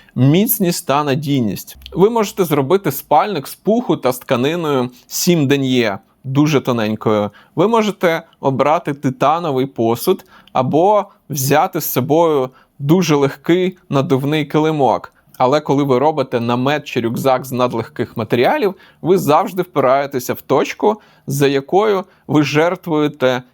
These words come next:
міцністю та зносостійкістю. Саме тому традиційні матеріали тут не підходять. Потрібно щось, що буде міцним, легким та водонепроникним водночас.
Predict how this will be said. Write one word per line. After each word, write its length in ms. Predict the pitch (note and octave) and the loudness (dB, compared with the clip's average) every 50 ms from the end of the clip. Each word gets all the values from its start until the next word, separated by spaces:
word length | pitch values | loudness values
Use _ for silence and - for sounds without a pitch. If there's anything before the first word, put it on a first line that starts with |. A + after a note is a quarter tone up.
| _ | _
міцністю 840 | - B2 B2+ D3+ G3+ A3+ - - A3 F3+ F3+ - - - D#3 D#3+ D3+ | 0 2 2 4 2 2 0 0 0 0 0 -2 0 0 0 0 0
та 240 | D#3 - C#3 D3+ | 0 0 0 0
зносостійкістю. 1080 | D#3 C#3 - B2 C#3 D3 - C3+ B2 - - - B2+ A#2 - - A2 G2 - - - - - - _ | 0 -2 -2 -2 -2 -2 -2 -4 -6 -6 -4 -2 -2 -2 -2 -2 -8 -8 -8 -10 -14 -14 -14 -16 _
Саме 400 | - - - - D#3+ G3 C4 B3+ | -14 -6 -2 0 0 0 0 -2
тому 260 | B3 B3+ G#3 G#3+ G#3 | 0 0 0 2 0
традиційні 640 | G3 - - A#2 B2 C3+ B2 - - F#3 G#3+ A#3 A3+ F3+ | 0 0 0 0 0 -2 -4 -2 0 2 2 2 2 2
матеріали 600 | E3 D#3+ E3 - C3 B2+ B2 B2+ C3+ C3 C3 A#2+ | 0 0 0 0 2 2 2 2 2 0 -2 -4
тут 220 | B2 C#3+ D3 - | -6 -8 -6 -4
не 200 | A2+ A2+ A#2 A#2+ | -2 0 0 0
підходять. 680 | B2 - B2+ - - - C#3 A2+ G2+ G2 F2+ - - _ _ | -2 -4 -6 -6 -4 -2 0 0 0 0 -4 -8 -10 _ _
Потрібно 460 | - C3 B2 - F3+ A#3 C4+ A3 E3+ | -4 -2 -2 0 -2 -2 0 0 0
щось, 360 | C3+ - - - C3 - - - | 0 0 0 0 0 0 0 -2
що 220 | - - - C#3 | -4 -2 -2 -2
буде 300 | - D3+ D3+ D#3 B2 A#2 | 0 0 0 0 0 0
міцним, 680 | B2 B2 C3+ B2+ - - - C#3+ B2+ B2+ D3+ G3 A#3 G#3+ | 0 0 -2 -4 -4 -4 -2 0 2 2 0 0 0 0
легким 480 | D3+ C#3+ C#3 - - - F#3 A3+ A#3+ | 0 0 -2 -2 -2 -2 -2 -2 -2
та 140 | - - C#3+ | -2 -2 0
водонепроникним 1000 | B2 C3+ C3+ A#2+ B2+ B2 A#2+ A#2+ B2 - B2 A#2+ A#2+ B2+ C#3 C#3 - - C3 B2 | 0 0 0 0 0 -2 -2 -4 -2 -2 -2 0 0 0 -2 -2 -2 -2 -2 0
водночас. 720 | A#2+ B2 B2 - - B2 A2+ F2 - - D#2 - - - | 2 0 0 0 0 -2 -2 -2 -2 -6 -12 -12 -12 -14